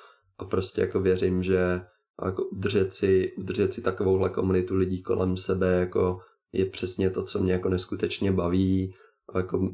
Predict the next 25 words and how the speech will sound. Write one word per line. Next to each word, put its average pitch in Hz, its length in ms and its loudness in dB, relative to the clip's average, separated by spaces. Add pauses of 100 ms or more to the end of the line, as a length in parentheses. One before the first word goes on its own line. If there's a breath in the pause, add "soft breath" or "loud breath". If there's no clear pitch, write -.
(140)
dává 92 320 2
mi 92 140 0
prostě - 340 -4
smysl 95 420 -2
organizovat 95 680 0
ty - 140 0
akce 92 680 0
a 92 240 -4 (340)
jako 95 220 -2
prostě 92 600 -2 (960 soft breath)
je 98 180 4
to - 120 -2
prostě - 300 -10
super 95 380 -2
a, 92 140 2
a - 180 -4
vím, 92 200 2
že 92 100 -2
jako 92 180 -6
tohle, 92 580 0
tohle 95 240 0
chci 95 460 -4 (120)
jako - 180 -6
mít, 92 240 -4 (100)
no. - 80 -14